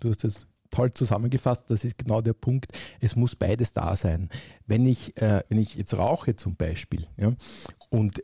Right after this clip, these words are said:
mir sagt jetzt schon der zehnte Arzt, „Bitte, hören Sie auf zum Rauchen“, hab vielleicht schon eine Herzoperation gehabt, äh, hab, hm, verengte Gefäße. Und es gibt dann wirklich viele, die werden dann besucht nach der Operation, gehen hinunter, äh,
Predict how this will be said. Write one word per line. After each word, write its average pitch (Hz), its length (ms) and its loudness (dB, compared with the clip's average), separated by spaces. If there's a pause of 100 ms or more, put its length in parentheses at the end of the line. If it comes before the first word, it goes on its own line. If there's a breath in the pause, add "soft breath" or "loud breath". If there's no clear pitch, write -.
mir 104 160 2
sagt 98 360 0
jetzt 107 180 0
schon 104 200 2
der 101 140 2
zehnte 98 380 0
Arzt, 95 260 -4
„Bitte, 80 420 -2 (240)
hören 87 120 -2
Sie 104 160 -2
auf 101 220 0
zum 98 160 0
Rauchen“, 98 260 0
hab 101 140 0
vielleicht 107 240 0
schon 101 120 2
eine 101 140 4
Herzoperation 110 960 0
gehabt, 107 460 2
äh, 98 60 2
hab, 98 240 2 (120)
hm, 107 240 -2
verengte 104 460 -2
Gefäße. 110 580 0 (800 loud breath)
Und 107 400 0 (240)
es - 220 -4
gibt - 180 -2
dann 120 160 4
wirklich 160 300 0
viele, 190 400 4 (260 loud breath)
die 120 80 2
werden 113 220 4
dann 117 120 2
besucht 151 600 2
nach 127 220 2
der - 100 0
Operation, 139 560 2 (520 loud breath)
gehen 127 420 4
hinunter, 180 760 2 (160)
äh, 113 380 4